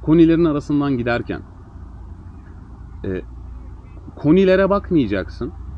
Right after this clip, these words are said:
Ön lastiğinin yanından geçmesini istediğin o nokta var ya koninin.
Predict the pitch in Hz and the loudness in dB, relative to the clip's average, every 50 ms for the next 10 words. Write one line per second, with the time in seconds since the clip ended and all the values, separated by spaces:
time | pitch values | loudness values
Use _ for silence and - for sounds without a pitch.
0 | - - - - - - 156 190 202 196 185 156 143 - - 90 117 117 123 151 | -12 -12 -12 -10 -2 2 2 4 4 4 2 0 -2 -4 -6 -6 -4 -4 -4 -4
1 | 175 143 123 123 139 135 139 147 156 160 160 180 190 190 165 151 139 - 156 147 | -6 -6 -6 -4 -2 0 2 2 2 2 0 0 -2 -2 -2 -4 -4 -6 -6 -8
2 | 139 - 160 165 147 127 131 - - - 139 139 151 151 147 147 156 151 151 147 | -6 -4 -4 -4 -4 -4 -8 -10 -10 -8 -6 -4 -2 -2 -2 -2 -4 -4 -4 -4
3 | - - - 143 165 196 214 190 135 104 - - 110 101 95 87 85 73 | -6 -8 -8 -8 -6 -6 -6 -6 -6 -6 -8 -10 -10 -10 -10 -10 -10 -12